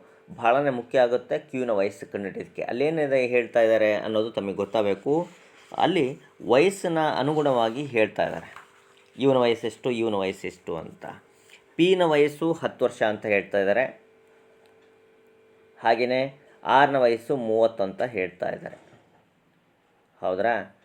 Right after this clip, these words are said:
ಮೂವತ್ತು plus ಹತ್ತು ನಲವತ್ತಾಗುತ್ತೆ, ಒಟ್ಟು ಮೊತ್ತ ಐವತ್ತು ಅಂತ ಹೇಳಿದಾಗ ಇದನ್ನು ಕಳೆದ್ರೆ ನಮಗೆ, ಆ, ಹತ್ತು ವರ್ಷ ಸಿಗುತ್ತೆ. ಕ್ಯೂನ ವಯಸ್ಸು ನಾವು ಹತ್ತು ವರ್ಷ ಅಂತ ಹೇಳ್ಬೋದು.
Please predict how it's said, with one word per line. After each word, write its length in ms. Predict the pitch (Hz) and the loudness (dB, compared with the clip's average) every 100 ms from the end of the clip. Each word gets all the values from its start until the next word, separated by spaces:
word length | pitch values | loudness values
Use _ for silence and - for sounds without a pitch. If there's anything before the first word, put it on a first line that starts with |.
| _ _ - | _ _ -8
ಮೂವತ್ತು 420 | 131 151 160 170 | 0 2 2 0
plus 260 | - 143 131 | -2 -4 -4
ಹತ್ತು 260 | - - | -14 -8
ನಲವತ್ತಾಗುತ್ತೆ, 680 | 120 104 123 - 113 113 123 | -2 0 0 2 -2 -2 0
ಒಟ್ಟು 360 | 110 117 - | 2 2 0
ಮೊತ್ತ 300 | 143 123 123 85 | -2 -2 -2 -2
ಐವತ್ತು 380 | 98 120 131 120 | 0 2 2 0
ಅಂತ 160 | 107 | -2
ಹೇಳಿದಾಗ 400 | 104 98 98 117 135 131 - _ - | -2 0 0 -2 -2 -6 -14 _ -12
ಇದನ್ನು 300 | 117 120 117 | -8 -6 2
ಕಳೆದ್ರೆ 380 | 120 147 147 120 | 2 4 2 2
ನಮಗೆ, 640 | 110 101 90 104 - - _ _ _ - | 0 -4 -6 -8 -8 -16 _ _ _ -8
ಆ, 360 | 104 110 107 - - _ _ | -4 -2 -4 -6 -12 _ _
ಹತ್ತು 300 | - 151 151 | -8 -6 0
ವರ್ಷ 180 | 123 - | -2 -2
ಸಿಗುತ್ತೆ. 540 | 151 123 98 - - - _ _ _ _ | -8 -6 -8 -10 -12 -20 _ _ _ _
ಕ್ಯೂನ 220 | - 160 151 | -4 -2 2
ವಯಸ್ಸು 400 | 135 120 113 139 | 2 0 -2 -6
ನಾವು 160 | 123 | -4
ಹತ್ತು 320 | 110 117 - | -6 -10 -4
ವರ್ಷ 180 | 123 - | -4 -2
ಅಂತ 240 | 98 92 120 | -4 -4 -6
ಹೇಳ್ಬೋದು. 600 | 143 123 104 85 73 | 0 0 0 -4 -12